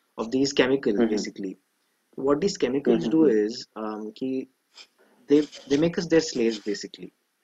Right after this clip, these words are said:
Speaker 1: They enter our
Speaker 2: Yeah.
Speaker 1: body, they give us that kick, they give us that high, they give us that, um, they give us those, uh, hormones or those chemicals they release into our body that make us feel good, that feel good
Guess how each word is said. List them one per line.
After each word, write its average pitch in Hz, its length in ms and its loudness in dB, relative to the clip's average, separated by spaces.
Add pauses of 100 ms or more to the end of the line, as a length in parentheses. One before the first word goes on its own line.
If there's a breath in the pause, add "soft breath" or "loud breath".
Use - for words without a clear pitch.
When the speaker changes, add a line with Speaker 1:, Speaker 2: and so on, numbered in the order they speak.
(480)
Speaker 1:
They 117 120 0
enter 127 320 0
our 156 120 4
Speaker 2:
Yeah. 117 120 10
Speaker 1:
body, 135 380 0 (320)
they 120 120 -6
give 123 200 -2
us 151 120 -2
that 147 260 -2
kick, - 240 -4 (300)
they 135 100 2
give 123 200 -2
us 139 140 -4
that 139 260 0
high, 127 420 -2
they 120 80 -6
give 120 160 -6
us 123 120 -8
that, 123 300 -2 (320)
um, 107 420 -8 (240)
they 110 120 -4 (120)
give 113 80 -4
us 120 140 -6
those, 123 240 -4 (200)
uh, 107 180 -10
hormones 135 520 -2 (120)
or 107 140 -8
those 110 180 -4
chemicals 127 560 -4
they 123 100 -4
release 123 280 0
into 135 240 0
our 127 60 -2
body 127 260 -2
that 117 160 -4
make 117 200 -4
us - 100 -2
feel 135 240 -2
good, 160 180 0
that 120 200 -4
feel 139 280 -2
good 156 240 2